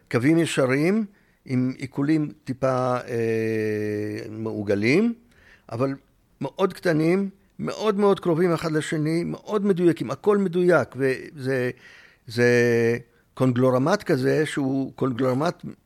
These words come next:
מסודר, משהו מדהים. אתה, אני לא, אי אפשר לדמ-, לדמיין, ואני לא יודע מה זה עושה. כאילו, אתה לא יכול לדמיין מה זה עושה, איך זה, אבל זה בנוי ככה, זה כנראה שזה צריך להיות בנוי ככה.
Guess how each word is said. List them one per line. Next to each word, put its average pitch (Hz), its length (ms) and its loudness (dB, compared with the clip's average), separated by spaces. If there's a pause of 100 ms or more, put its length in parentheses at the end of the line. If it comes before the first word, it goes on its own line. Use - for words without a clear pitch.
מסודר, 131 680 4 (1160)
משהו 143 280 0
מדהים. 120 520 2 (640)
אתה, 123 200 -2 (1200)
אני 139 200 -4
לא, 151 340 4
אי 143 140 0
אפשר 170 200 0
לדמ-, 139 320 0 (300)
לדמיין, 127 600 2
ואני 117 160 0
לא 143 80 2
יודע 156 160 2
מה 151 160 0
זה 143 120 -4
עושה. 139 320 0 (180)
כאילו, 113 200 -4
אתה 110 120 -4
לא 160 80 2
יכול 160 160 -2
לדמיין 143 340 -4
מה 143 140 0
זה 139 80 -4
עושה, 135 340 -2 (480)
איך 135 180 -6
זה, 139 220 0 (260)
אבל 110 200 -2
זה 123 100 0
בנוי 156 340 2
ככה, 120 340 -4
זה 101 120 -12
כנראה 117 360 -4
שזה 139 220 -10
צריך 135 240 -8
להיות 139 220 -4
בנוי 123 260 -2
ככה. - 340 -16